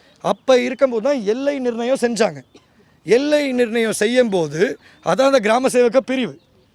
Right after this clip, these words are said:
அப்படி செய்யும்போது அன்னைக்கு நம்ம இலங்கையர்கள் கிடையாது, நம்ம கணக்குல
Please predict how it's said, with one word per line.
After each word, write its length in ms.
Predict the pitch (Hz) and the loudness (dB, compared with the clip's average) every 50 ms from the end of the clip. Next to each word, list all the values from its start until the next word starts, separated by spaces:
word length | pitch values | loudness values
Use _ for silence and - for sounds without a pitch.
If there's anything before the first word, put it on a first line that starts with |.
| _ _ _ _ _ _ _ - | _ _ _ _ _ _ _ -6
அப்படி 260 | 196 208 - 269 254 | -6 -4 -4 -4 -2
செய்யும்போது 520 | - 240 254 277 302 294 254 233 233 247 302 | 0 0 0 2 0 0 0 0 2 2 2
அன்னைக்கு 300 | - 269 277 240 277 262 | 0 0 -4 -6 -4 -4
நம்ம 80 | 254 | -4
இலங்கையர்கள் 460 | 254 247 262 269 269 277 269 247 262 233 | -2 -2 -2 0 0 0 0 0 -2 -4
கிடையாது, 320 | - 240 240 233 240 277 | -4 -4 -4 -2 -2 -4
நம்ம 160 | 302 277 277 - | -2 -2 -2 -2
கணக்குல 280 | 247 240 247 208 285 | -2 -4 -4 -2 -4